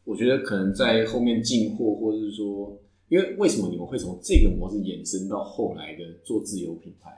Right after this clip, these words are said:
我觉得其实在这个过程，因为其实我也是从一开始代理到后来我在印尼做自有品牌，那我觉得从你们已经成功的经验来分享这个环节，我觉得倒是蛮有趣的。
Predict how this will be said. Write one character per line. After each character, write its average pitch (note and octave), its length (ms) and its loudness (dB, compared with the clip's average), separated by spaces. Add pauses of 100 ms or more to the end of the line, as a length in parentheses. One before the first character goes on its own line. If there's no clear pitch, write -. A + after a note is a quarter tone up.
(480)
我 G#2+ 80 -10
觉 G#2 140 2
得 A#2 80 2
其 A2+ 160 -2
实 G#2 120 0
在 B2 160 4
这 C#3 180 4
个 A2+ 100 4
过 A#2 160 0
程， G2+ 80 2
因 C3+ 100 4
为 B2+ 80 2
其 - 140 -2
实 A2 100 0 (120)
我 A2+ 160 8
也 A2 160 4
是 A2+ 160 -2
从 - 240 -8
一 A2 100 -4
开 G2 140 -4
始 F#2 160 -6
代 F#2+ 180 2
理 - 220 -6
到 G2+ 120 0
后 A2 200 -2
来 F2 80 -2
我 E2+ 120 -6
在 F2+ 120 -4
印 F2 80 -6
尼 E2 100 -10
做 E2+ 140 -10
自 E2+ 160 -10
有 D#2+ 80 -10
品 D#2+ 180 -18
牌， - 80 -20 (440)
那 B2 120 -2
我 G#2+ 60 4
觉 G#2+ 80 8
得 A2+ 80 6
从 A2+ 260 2
你 B2+ 80 8
们 G2 100 8
已 F#2+ 80 4
经 A2+ 160 4
成 G#2 220 2
功 A#2+ 160 4
的 A2 60 0
经 A#2+ 160 2
验 G#2+ 160 2
来 F#2 180 -4
分 B2+ 140 2
享 F#2+ 280 0
这 B2 220 4
个 G2 160 0
环 F2+ 240 -8
节， F#2+ 180 -2
我 F2+ 60 -2
觉 F2+ 160 -6
得 F2+ 80 -8
倒 G2+ 140 0
是 G2+ 80 -4
蛮 E2+ 180 -6
有 D#2+ 120 -10
趣 - 340 -10
的。 - 120 -16